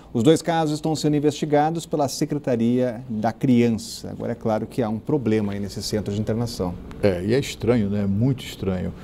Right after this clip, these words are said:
Speaker 2: Mas a gente verifica que essa tentativa de fuga, tent-, eh, também a tentativa de impedir que os funcionários entrassem e tal, é uma tentativa, na verdade,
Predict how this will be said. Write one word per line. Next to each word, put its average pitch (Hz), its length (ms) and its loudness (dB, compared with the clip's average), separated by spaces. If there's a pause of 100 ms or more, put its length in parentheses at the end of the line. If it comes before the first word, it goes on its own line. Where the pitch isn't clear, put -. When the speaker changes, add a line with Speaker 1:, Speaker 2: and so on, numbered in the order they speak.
(220)
Speaker 2:
Mas 104 200 2
a 110 40 8
gente 107 280 0
verifica 107 500 -2
que - 100 -4
essa 104 200 -2
tentativa 104 480 -2
de 98 100 -2
fuga, 110 380 2
tent-, 98 260 -6
eh, 95 300 -2
também 104 240 2
a 110 40 2
tentativa 101 460 -2
de 104 80 -2
impedir 104 380 -2
que - 80 -6
os 98 100 -6
funcionários 101 560 0
entrassem 98 540 -4
e 82 40 -6
tal, 113 280 0 (320)
é 98 80 0
uma 123 340 2
tentativa, 107 800 0
na 98 160 -2
verdade, 101 580 -2